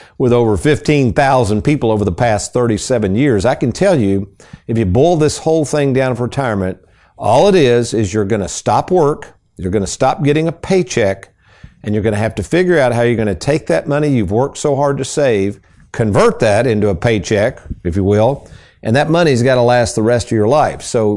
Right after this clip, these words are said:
when you're dealing with cash flow analysis, which is what we do when we're working with a client or prospective client,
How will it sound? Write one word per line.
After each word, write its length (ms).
when 200
you're 120
dealing 340
with 180
cash 320
flow 280
analysis, 580
which 160
is 140
what 160
we 100
do 420
when 180
we're 120
working 360
with 140
a 40
client 380
or 60
prospective 540
client, 360